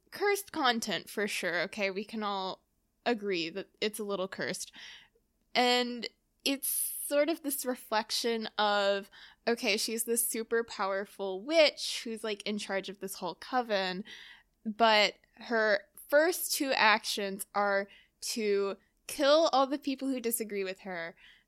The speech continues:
and then give what the victims want, because she kills them because that's what they ask for.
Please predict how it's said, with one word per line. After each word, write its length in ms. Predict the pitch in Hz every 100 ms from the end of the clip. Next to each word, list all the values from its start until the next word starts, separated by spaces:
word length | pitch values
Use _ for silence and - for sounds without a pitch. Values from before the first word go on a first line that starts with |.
| _
and 240 | 233 226 220
then 360 | 220 220 208 - _ 202
give 320 | 220 247 240
what 420 | 220 214 208 190 - -
the 340 | 214 208 175 - 196
victims 600 | - 233 - 214 175 185
want, 420 | 190 175 170 - - -
because 280 | 214 214 233
she 160 | - 220
kills 380 | - 214 196 190
them 160 | 180
because 320 | 165 185 202
that's 240 | 185 160 -
what 140 | 175
they 120 | 139 -
ask 360 | 156 156 - -
for. 360 | - - -